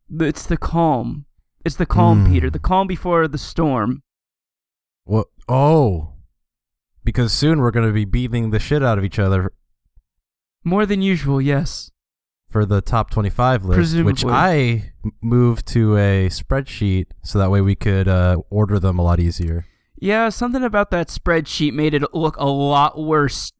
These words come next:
Speaker 1: than I originally, like, thought. Like, I,
Speaker 2: Yeah.
Speaker 1: looking at that, the, scrolling through our doc, and I'm like, "Oh, just tw-, top twenty-five,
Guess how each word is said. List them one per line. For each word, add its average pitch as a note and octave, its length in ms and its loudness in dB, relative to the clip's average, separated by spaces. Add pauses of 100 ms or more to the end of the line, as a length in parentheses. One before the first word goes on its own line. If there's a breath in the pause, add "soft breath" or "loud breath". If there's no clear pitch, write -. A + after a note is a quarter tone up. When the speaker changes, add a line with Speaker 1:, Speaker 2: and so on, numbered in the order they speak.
(140)
Speaker 1:
than D3 180 -2
I C#3+ 120 0
originally, C#3 800 0
like, B2+ 240 -2 (220)
thought. A#2 400 -2
Like, D3 160 -2
I, C#3+ 240 0 (840)
Speaker 2:
Yeah. B2 200 2
Speaker 1:
looking F#3 260 2
at E3+ 180 -4
that, D#3 260 0 (680 soft breath)
the, D3 220 -4 (440)
scrolling F#3+ 500 -2
through E3+ 260 0
our D3 160 0
doc, C#3 500 0
and C#3+ 120 -2
I'm C#3+ 120 -2
like, D#3 180 -2
"Oh, D3 260 0
just D#3+ 220 -6
tw-, - 320 -2
top F3+ 200 -2
twenty-five, F3 640 0